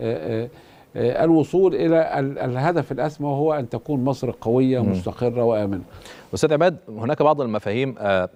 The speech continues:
Speaker 2: المغلوطة في الإعلام التي بثت خلال السنوات الماضية والمراحل، آه، آه، السابقة، مثل أن الإعلام لابد أن يكون محايد. مفهوم محايد هنا أنه،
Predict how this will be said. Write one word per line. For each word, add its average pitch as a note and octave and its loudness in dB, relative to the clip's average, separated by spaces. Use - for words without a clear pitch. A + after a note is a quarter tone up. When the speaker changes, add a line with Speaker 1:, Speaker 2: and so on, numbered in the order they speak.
Speaker 2:
المغلوطة A#2 0
في - -10
الإعلام G2+ 0
التي G#2 -2
بثت G#2 -4
خلال G2+ 0
السنوات G2 -4
الماضية F2+ 0
والمراحل، F2+ -2
آه، F2+ 2
آه، F2+ 0
السابقة، B2+ 0
مثل A#2 -2
أن A2+ 0
الإعلام G2+ 0
لابد G2 -2
أن F#2+ -2
يكون A2 -2
محايد. C3 2
مفهوم B2 -4
محايد A#2 -2
هنا A#2+ 0
أنه، A2+ 0